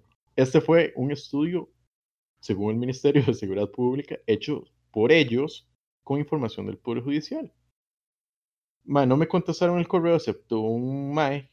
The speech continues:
al cual le agradezco, eh, porque fue el que hizo que me aceptaran el recurso, que obviamente me mandó por un tubo diciendo como, "Ma, ¿quién es usted? ¿Por qué me está pidiendo esta información?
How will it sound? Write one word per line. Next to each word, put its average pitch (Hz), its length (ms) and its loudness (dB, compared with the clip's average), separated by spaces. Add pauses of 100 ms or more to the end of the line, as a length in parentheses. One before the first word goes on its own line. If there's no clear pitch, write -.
al 95 200 -6
cual 110 220 0
le 113 60 4
agradezco, 127 640 0 (840)
eh, 101 220 -8
porque - 340 -16
fue - 140 -8
el 95 80 -10
que 104 320 -8 (240)
hizo 123 260 -2
que - 140 -20
me 92 80 -10
aceptaran 98 380 -10
el 113 40 -8
recurso, 123 520 -10 (1040)
que - 100 -2
obviamente 117 440 2
me 113 100 2
mandó 95 240 -2
por 123 120 -2
un 117 100 0
tubo 123 140 2
diciendo 120 300 -2
como, 95 200 -6
"Ma, 123 160 0
¿quién 120 220 -6
es 143 120 -6
usted? 156 420 -4
¿Por - 140 -10
qué - 80 -8
me 107 80 -4
está 147 180 -2
pidiendo 147 280 -2
esta 147 160 -6
información? 151 600 -4